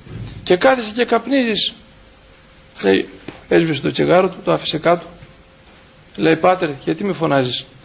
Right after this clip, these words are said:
«Τι να μην σε φωνάζω;» λέει, «θες και ρέστα κιόλας, δεν τρέπεσαι λίγο;» Λέει, «Άκου να σου πω, γέροντα», λέει, «έχουμε πέντε μωρά στο σπίτι. Βλέπεις τη φτώχεια μας, βλέπεις την κακομεριά μας,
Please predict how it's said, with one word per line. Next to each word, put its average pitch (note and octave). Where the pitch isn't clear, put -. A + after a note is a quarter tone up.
«Τι E4
να D#4
μην D4
σε C4+
φωνάζω;» B3
λέει, A3+
«θες -
και A#3+
ρέστα A#3+
κιόλας, G#3+
δεν A#3+
τρέπεσαι A3+
λίγο;» G3+
Λέει, G3+
«Άκου G#3
να E3
σου D#3+
πω, D3+
γέροντα», C#3+
λέει, -
«έχουμε G3
πέντε F#3
μωρά E3+
στο D#3+
σπίτι. C3+
Βλέπεις G3
τη E3+
φτώχεια C#3
μας, -
βλέπεις F#3
την D#3+
κακομεριά C#3+
μας, -